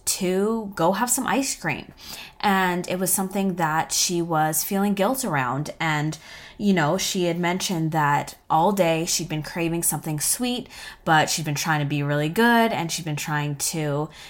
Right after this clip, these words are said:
you know, kind of suppress that craving and, you know, cue bad news. Then, you know, her, her mind went directly to wanting that comfort food and wanting to, you know,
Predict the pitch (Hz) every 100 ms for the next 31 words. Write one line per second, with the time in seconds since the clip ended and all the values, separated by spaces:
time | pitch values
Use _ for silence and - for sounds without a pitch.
0 | - 185 151 - 160 139 - - - 233
1 | 233 254 220 - 226 233 233 240 240 240
2 | - 175 160 156 156 156 - - - 175
3 | 151 117 208 - - - 190 190 180 170
4 | 147 160 226 254 254 254 - - - -
5 | - - 165 170 165 165 156 - 170 147
6 | 143 175 143 170 165 156 151 151 160 156
7 | 143 160 156 147 151 170 151 - - 156
8 | 143 - 165 160 151 151 147 151 - 147
9 | 143 131 - - 165 147 - 139 131 127
10 | 147 139 147 151 156 - - - - -
11 | 160 143 131 - _ - 185 127 110